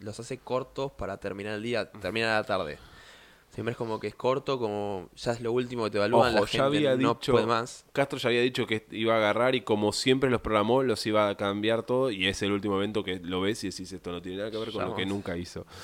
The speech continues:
Speaker 1: Ya vamos a llegar al último evento especial.
Speaker 2: Pero el primero,
Speaker 1: Pero el primero
Speaker 2: la única
Speaker 1: de la mañana, igual que el año pasado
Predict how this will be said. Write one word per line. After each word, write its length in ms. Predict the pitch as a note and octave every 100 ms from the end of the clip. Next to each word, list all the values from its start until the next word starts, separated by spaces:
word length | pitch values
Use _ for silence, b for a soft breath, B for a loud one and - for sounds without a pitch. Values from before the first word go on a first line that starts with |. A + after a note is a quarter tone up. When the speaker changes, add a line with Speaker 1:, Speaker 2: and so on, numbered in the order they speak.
| B -
Speaker 1:
Ya 60 |
vamos 240 | G#2 G2 -
a 80 |
llegar 260 | E2 F#2 E2+
al 80 | F2
último 220 | - D2+
evento 360 | G#2+ - - D2
especial. 480 | - - - - - B B
Speaker 2:
Pero 100 | G#2+
el 100 | A2
primero, 540 | - B2+ D#3 D#3 D#3 D#3
Speaker 1:
Pero 100 | -
el 60 |
primero 160 | A#2 A#2
Speaker 2:
la 0 |
única 80 | C3+
Speaker 1:
de 60 | D3+
la 40 |
mañana, 360 | C3+ C3+ D3+ D#3
igual 320 | C3 C#3 F3
que 80 | D#3+
el 60 | D3+
año 120 | D3
pasado 520 | B2 D3 D#3 D3+ D#3+